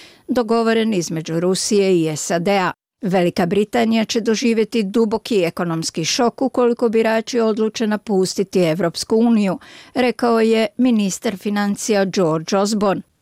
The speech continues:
„Funta je dosegla najnižu vrijednost u posljednjih sedam godina.”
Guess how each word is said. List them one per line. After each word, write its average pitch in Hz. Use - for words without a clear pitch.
„Funta 185
je 151
dosegla 202
najnižu 220
vrijednost 214
u 233
posljednjih 175
sedam 180
godina.” 180